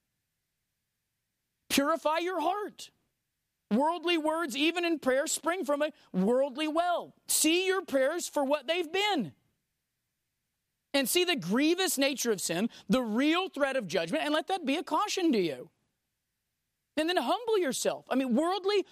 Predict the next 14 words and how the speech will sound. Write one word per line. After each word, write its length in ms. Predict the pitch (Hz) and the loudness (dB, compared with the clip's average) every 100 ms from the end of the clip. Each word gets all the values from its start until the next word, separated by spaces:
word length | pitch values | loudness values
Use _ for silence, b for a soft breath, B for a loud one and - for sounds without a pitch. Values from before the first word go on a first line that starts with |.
| B | B
worldly 560 | 202 233 311 349 330 381 | 0 2 2 0 0 -2
prayers 400 | 269 339 - 240 | 0 0 0 -2
are 180 | - 226 | -4 -4
seeking 460 | - 339 330 320 | 0 0 0 -2
ultimately 580 | 247 247 277 294 254 277 - | 0 -2 0 0 0 0 0
our 300 | 214 285 285 | -2 -2 0
exaltation, 800 | 277 240 254 262 269 339 330 262 | -2 0 -2 -2 -2 -2 0 -2
and 180 | 254 254 | 0 2
they 120 | 277 | 2
will 260 | 311 302 226 | 0 0 2
lead 260 | 233 294 | 0 0
to 200 | - 269 | 0 0
our 320 | - 175 214 277 | 0 0 0 -2
downfall. 720 | 254 294 392 - 165 131 | -2 0 -4 -2 -4 -4